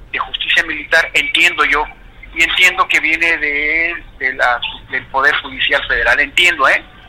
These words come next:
Eh, como siempre, puedo equivocarme, pero lo que yo tengo de información es que es un teniente coronel de justicia militar que viene de,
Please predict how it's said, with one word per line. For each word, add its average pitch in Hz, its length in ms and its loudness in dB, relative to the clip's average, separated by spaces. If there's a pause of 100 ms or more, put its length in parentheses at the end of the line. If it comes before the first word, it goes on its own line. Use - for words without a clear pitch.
(240)
Eh, 131 240 -2
como 139 240 -2
siempre, 190 460 2 (580)
puedo 160 220 2
equivocarme, 135 680 -2 (380)
pero 139 140 -2
lo 139 100 2
que 160 100 4
yo 190 140 4
tengo 202 120 2
de 196 60 2
información 170 300 0
es 190 100 2
que 170 100 0
es 160 80 0
un 180 160 -12 (360)
teniente - 240 -2
coronel - 340 2 (680)
de - 100 0
justicia - 340 0
militar 160 360 0 (460)
que 127 80 4 (100)
viene 175 460 2 (180)
de, 131 320 -4